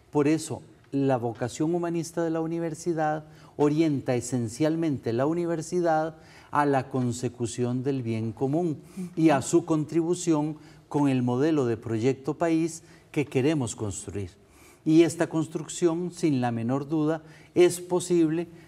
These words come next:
porque la universidad se convierte en el faro orientador y en la institución, como lo es hasta el día de hoy,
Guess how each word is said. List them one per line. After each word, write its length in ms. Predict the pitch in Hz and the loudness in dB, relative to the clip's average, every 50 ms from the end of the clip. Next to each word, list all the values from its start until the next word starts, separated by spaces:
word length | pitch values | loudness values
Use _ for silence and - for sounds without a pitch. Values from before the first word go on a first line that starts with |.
| - - - | -20 -8 -2
porque 340 | - 165 151 139 - - 143 | 0 0 0 0 0 -2 0
la 120 | 131 127 | 0 0
universidad 640 | 127 127 131 131 127 123 117 120 - 127 123 127 143 | 0 0 0 0 0 -2 -4 -4 -4 -2 0 0 0
se 160 | 135 139 - 156 | -2 -4 -6 -8
convierte 720 | - - 165 165 156 170 160 151 135 139 - 175 160 160 - - - - - - _ - | -6 -6 -6 -2 0 0 0 0 -2 -4 -4 -6 -6 -6 -10 -16 -20 -20 -20 -16 _ -4
en 160 | 135 131 127 | -2 0 0
el 140 | 123 120 110 | 0 -2 -4
faro 440 | - - - 147 151 156 160 170 | -4 -2 0 0 2 2 0 0
orientador 920 | 170 175 165 165 170 170 165 170 160 165 180 170 170 170 170 165 175 175 170 - - - - - - _ - | 0 0 0 0 -2 -2 -2 -4 -4 -2 -2 0 0 0 0 -2 -2 -4 -8 -14 -20 -20 -20 -20 -20 _ -4
y 180 | 165 170 170 | 2 2 4
en 160 | 160 160 156 151 | 4 4 4 2
la 80 | 151 | 2
institución, 1200 | 151 151 151 135 - - - - - 151 - - - 123 - - - 180 180 160 135 110 98 92 - - - - - - _ _ - _ _ | 2 0 0 -2 -2 -6 -8 -6 -4 -4 -4 -4 -6 -6 -6 -2 2 2 2 2 0 -4 -6 -8 -12 -16 -20 -20 -20 -20 _ _ -20 _ _
como 300 | - 151 143 135 127 127 | 0 2 2 2 2 2
lo 220 | 123 127 139 156 | 2 2 2 2
es 180 | 170 156 - 143 | 2 0 -2 -4
hasta 220 | 120 - - 123 | -4 -4 -4 -4
el 120 | 113 110 | -4 -2
día 220 | 113 135 143 147 160 | -2 0 0 0 2
de 160 | 165 165 165 | 2 2 2
hoy, 300 | 160 160 165 180 190 180 | 2 2 2 0 0 -2